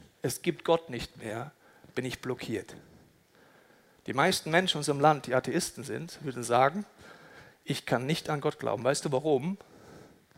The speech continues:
Wegen einer Theorie. Wegen einer Evolutionstheorie.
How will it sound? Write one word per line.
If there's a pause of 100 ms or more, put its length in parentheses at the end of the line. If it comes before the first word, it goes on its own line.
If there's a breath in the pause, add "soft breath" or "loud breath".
(420 soft breath)
Wegen
einer
Theorie. (2500 soft breath)
Wegen
einer
Evolutionstheorie.